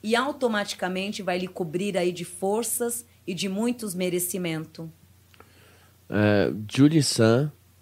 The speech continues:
Speaker 2: é, fale sobre meu irmão. Ele é normal, mas desde criança um tanto fora do ar.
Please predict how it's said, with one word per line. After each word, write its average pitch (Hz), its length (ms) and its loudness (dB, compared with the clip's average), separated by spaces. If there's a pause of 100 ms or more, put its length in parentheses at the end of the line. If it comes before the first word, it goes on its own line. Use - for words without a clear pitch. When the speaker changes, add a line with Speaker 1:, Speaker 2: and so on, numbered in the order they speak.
Speaker 2:
é, 101 240 6
fale 135 320 4
sobre 151 240 4
meu 156 80 8
irmão. 101 340 6 (120)
Ele 101 160 6
é 110 60 8
normal, 110 500 6
mas 127 200 6
desde 127 260 4
criança 131 360 6
um 127 40 4
tanto 135 260 2
fora 135 260 6
do 147 160 8
ar. 87 220 6